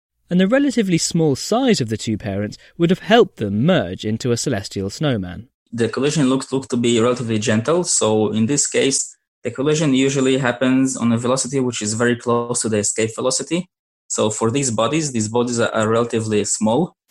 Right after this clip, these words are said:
Speaker 2: The larger one is roughly the size of London, probably smaller. And, uh, the escape velocity from, from the surface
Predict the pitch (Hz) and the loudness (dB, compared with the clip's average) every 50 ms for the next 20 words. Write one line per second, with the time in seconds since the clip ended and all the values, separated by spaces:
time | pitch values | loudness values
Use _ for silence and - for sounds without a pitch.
0 | - - 104 104 107 113 123 117 117 113 113 113 110 101 107 110 113 - 110 107 | -6 -4 -2 0 0 0 0 0 0 2 2 2 2 0 0 -2 -4 -2 -2 -4
1 | 104 - 110 107 107 101 104 107 110 113 143 151 147 - - 104 101 104 101 - | -2 -2 -2 -4 -2 -2 0 0 2 2 2 0 -2 -2 -2 -2 -2 -2 -4 -6
2 | - 110 107 113 135 160 175 175 - _ _ _ _ _ _ _ _ _ _ - | -4 -4 -2 0 0 0 -2 -4 -8 _ _ _ _ _ _ _ _ _ _ -6
3 | - 101 101 104 104 104 104 98 104 101 101 104 104 104 110 104 - - 135 135 | -4 -2 0 2 2 2 2 2 2 2 2 2 0 -2 -2 -2 0 -2 -2 0
4 | - 156 156 - - 151 143 147 143 - 127 123 120 117 117 - 113 117 113 117 | 0 -2 -2 -2 -2 -2 -2 0 0 0 2 2 2 2 0 0 -2 -2 -2 -2
5 | - - 165 160 156 - 139 139 135 - - - - - - - | 0 0 0 0 0 0 0 0 0 0 0 -2 -4 -6 -10 -16